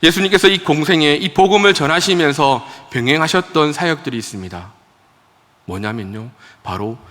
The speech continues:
제자를 삼으셨다는 겁니다. 복음만 전한 것이 아니라 제자 삼는 일 또한 하셨다는 겁니다. 십자가에 죽으시고 부활하신 예수님의 꿈을 계속해서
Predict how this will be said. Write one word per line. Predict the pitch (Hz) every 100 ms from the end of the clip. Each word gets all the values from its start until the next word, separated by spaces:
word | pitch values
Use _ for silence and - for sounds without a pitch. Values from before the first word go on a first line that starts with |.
| - _
제자를 | - 117 123 135 127 117
삼으셨다는 | - 175 170 - - 92 85
겁니다. | - - - - - _ _ _ _ _ _ _ _ _ _ _ _ _ - - - -
복음만 | 175 185 208 202
전한 | 180 139 151
것이 | 151 139 123
아니라 | 101 101 104 - - -
제자 | - 156 170 208
삼는 | - 180 180 170
일 | 139 139
또한 | 143 135 147
하셨다는 | 151 160 165 - 113 104
겁니다. | 92 95 92 139 - _ _ _ _ _ _ _ - - -
십자가에 | - 185 196 214 214
죽으시고 | 185 214 220 202 196
부활하신 | - 190 202 190 202 165
예수님의 | 139 - 196 214 208 180
꿈을 | 190 190 180
계속해서 | 147 170 220 170 147 170 127